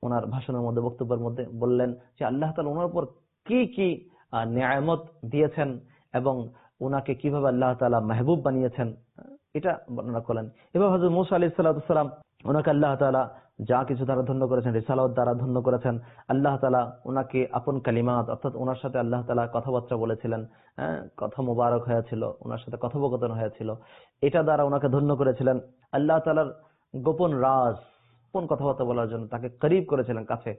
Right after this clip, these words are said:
কোথায়? কুহে তুরের মধ্যে আল্লাহ তাআলা ডেকে নিয়েছিলেন, এটাও তিনি উল্লেখ করলেন। এবং ওনার উপর তৌরিত শরীফ নাজিল হয়েছে, এটাও বললেন। এবং ওনার হাতে আল্লাহ তাআলা ফিরআউনকে ধ্বংস করেছেন, এটাও তিনি উল্লেখ করলেন। এবং তিনি এটাও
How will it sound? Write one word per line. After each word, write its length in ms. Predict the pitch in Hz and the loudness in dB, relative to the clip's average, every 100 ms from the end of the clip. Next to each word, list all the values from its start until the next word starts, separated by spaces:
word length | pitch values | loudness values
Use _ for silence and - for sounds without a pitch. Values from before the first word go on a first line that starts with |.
| _ - | _ -14
কোথায়? 300 | 139 139 120 - _ _ | -4 -2 -2 -6 _ _
কুহে 260 | 165 165 156 | 2 4 4
তুরের 340 | 160 180 170 | 4 2 2
মধ্যে 260 | 151 123 135 | -2 -2 -2
আল্লাহ 200 | 120 127 | 0 -2
তাআলা 200 | 131 117 | -2 -2
ডেকে 200 | 117 123 | -2 -2
নিয়েছিলেন, 400 | 120 120 120 110 - _ - | -2 -2 -2 -4 -8 _ -6
এটাও 220 | 113 131 | 0 0
তিনি 200 | 131 135 | 2 0
উল্লেখ 260 | 131 131 131 | 2 0 0
করলেন। 300 | 135 131 120 - - | 2 2 0 -6 -6
এবং 140 | 135 165 | -2 2
ওনার 180 | 175 | 4
উপর 140 | 175 175 | 4 2
তৌরিত 380 | - 151 170 175 | 2 4 4 4
শরীফ 260 | 180 160 | 2 2
নাজিল 280 | 151 139 143 | 2 2 2
হয়েছে, 380 | 143 135 135 - - - | 2 4 0 -2 -8 -4
এটাও 260 | 117 170 | 2 2
বললেন। 360 | 165 160 151 127 - - | 4 4 4 2 -6 -4
এবং 200 | 156 165 | -2 0
ওনার 200 | 180 202 | 2 2
হাতে 280 | 165 185 185 | 0 2 2
আল্লাহ 300 | 151 185 180 | 2 2 2
তাআলা 180 | 185 170 | 0 0
ফিরআউনকে 640 | - 165 147 196 226 202 | 2 4 4 4 2 2
ধ্বংস 260 | 170 175 165 | 2 0 0
করেছেন, 400 | 160 156 156 135 - - - | 2 2 2 -2 -4 -10 -2
এটাও 240 | 123 208 | 2 2
তিনি 160 | 202 202 | 4 4
উল্লেখ 280 | 180 170 170 | 6 4 6
করলেন। 340 | 165 160 135 - - _ | 6 6 4 -4 -18 _
এবং 260 | 120 151 165 | -2 0 2
তিনি 180 | 170 170 | 2 4
এটাও 260 | 151 214 | 6 4